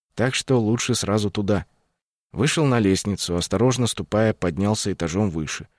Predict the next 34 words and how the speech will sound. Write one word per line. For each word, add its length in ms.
Попутно 400
подумал, 420
что 200
тут 260
нет 260
ни 80
бродячих 540
кошек, 460
ни 80
собак, 480
ни 100
крыс. 360
Пустой 340
район, 360
еды 300
нет. 300
Крысы 300
ушли 280
на 140
свалку. 460
Собаки 400
туда 220
заходить 460
особо 280
не 120
рискуют. 480
Бомжи 340
их 140
едят. 340
Кошки 300
тоже 280
подальше 460
держатся. 500
Пустота. 520